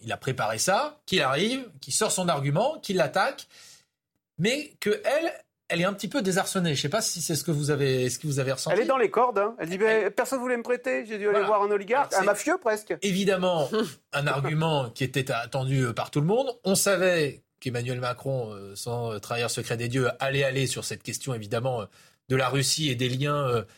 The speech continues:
Speaker 1: avec cette banque russe de la part, euh, du Rassemblement national et de Marine Le Pen. Et c'est vrai que c'est, c'est là où on se dit, euh, qu'elle n'avait pas, sur le plan du caractère, hier soir, cette capacité de rebond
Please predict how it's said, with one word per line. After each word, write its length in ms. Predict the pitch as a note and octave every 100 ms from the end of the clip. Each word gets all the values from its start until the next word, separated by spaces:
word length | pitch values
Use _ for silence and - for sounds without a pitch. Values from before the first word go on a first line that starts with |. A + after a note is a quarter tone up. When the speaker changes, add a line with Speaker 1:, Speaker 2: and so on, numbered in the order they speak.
| _ _ _
Speaker 1:
avec 240 | G#2 B2+ -
cette 240 | A#2+ A#2
banque 220 | D3 C#3+
russe 220 | C#3 C#3+ B2+
de 80 |
la 120 | A2+ A2
part, 240 | B2+ A#2+
euh, 200 | A#2 A2+
du 200 | A2+ B2+
Rassemblement 540 | A#2 A#2+ - B2+ B2+ B2+
national 420 | B2 C3 C3 B2+
et 80 | C3+
de 60 | B2
Marine 260 | C3+ C3
Le 80 | C3+
Pen. 180 | C3+ C#4 D#4+ - - - _ _ _ _ -
Et 40 | C#3
c'est 120 | G#3
vrai 120 | C#4+
que 60 | D4
c'est, 320 | F3+ F3+ E3+
c'est 160 | -
là 160 | G3 C#4+
où 80 | A#3
on 80 | F3
se 160 | -
dit, 360 | F3+ F#3+ C#4+ C4
euh, 420 | F3+ E3+ E3 D#3+ D#3 _ _ _ _ _ _ _ -
qu'elle 180 | F3+ E3
n'avait 220 | E3 E3+
pas, 440 | E3+ B3 C#4+ E4+ _ -
sur 180 | -
le 100 | C#3+
plan 160 | C3+ C#3+
du 120 | C3
caractère, 640 | C3 A3 G3+ - A3+ C4+ A#3
hier 180 | D3+ -
soir, 380 | F#3+ G#3+ C#4+ -
cette 280 | - C#3+ -
capacité 640 | A#3+ A#3 - G#3 - E3
de 100 | D3
rebond 480 | C#3+ D3 C#3+ C3+